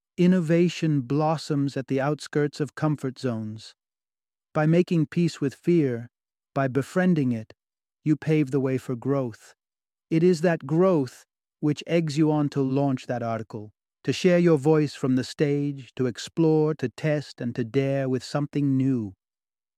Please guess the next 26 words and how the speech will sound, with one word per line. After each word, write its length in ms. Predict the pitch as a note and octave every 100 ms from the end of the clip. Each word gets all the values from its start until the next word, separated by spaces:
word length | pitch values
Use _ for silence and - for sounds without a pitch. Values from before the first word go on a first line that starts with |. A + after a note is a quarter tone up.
| _ _
Fear, 420 | - G3+ G#3+ G#3 G3
it 120 | D3+
turns 320 | E3+ D#3+ C#3+
out, 240 | D3 C#3 -
isn't 300 | D#3+ D#3 C3+
the 140 | C3+
end 180 | C3+ C#3
of 80 | A2
the 100 | A#2+
road. 400 | A#2 G#2 F#2 F#2+ _ _
It's 200 | - C#3
just 260 | - D#3 -
a 80 | E3
sign 480 | - D3 C#3 C#3 C#3
that 180 | B2
you're 140 | C#3+ C#3
on 140 | C3+
the 80 | C3
path 400 | - D3 C#3 C3+ -
to 100 | C3
somewhere 480 | - C#3+ C#3 C3
great. 480 | A2+ B2 A2+ G2+ - _ _ _ _ _ _ _ _ _ _ _ _ _ _
Final 380 | D#3 D#3 D3+ C#3+
summary. 520 | - C3 A2+ G2+ - _ _ _ _ _ _ _ _ _ _ _ _ _ _ _ F#3
In 120 | F#3+
essence, 520 | G#3+ - B2 A#2+